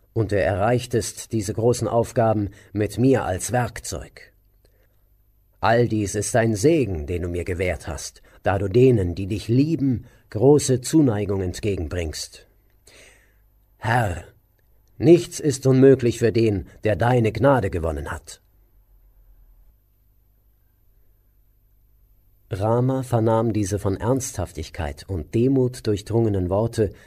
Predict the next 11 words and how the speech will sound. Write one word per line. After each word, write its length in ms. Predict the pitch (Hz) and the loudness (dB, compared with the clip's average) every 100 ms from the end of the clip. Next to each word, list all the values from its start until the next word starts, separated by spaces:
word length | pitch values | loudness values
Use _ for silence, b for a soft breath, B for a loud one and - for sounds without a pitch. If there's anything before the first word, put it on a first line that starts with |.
| b b | b b
und 220 | 113 - | -2 0
war 140 | 95 92 | 0 4
hoch 260 | 123 123 | 4 2
erfreut. 640 | 101 95 - 69 - - _ _ _ _ _ _ _ _ _ _ _ _ _ _ _ _ _ - | -6 -8 -6 -8 -8 -20 _ _ _ _ _ _ _ _ _ _ _ _ _ _ _ _ _ -4
Er 220 | 107 107 | 2 2
wandte 300 | 113 147 160 | 4 0 0
sich 260 | 127 - - | -4 -4 -2
an 120 | 123 | 0
Lakshmana 560 | 110 139 - 98 82 80 | -2 -6 -6 -4 -4 -4
und 140 | 85 | -6
sagte: 540 | - 101 - 113 95 | -4 -6 -4 -2 -4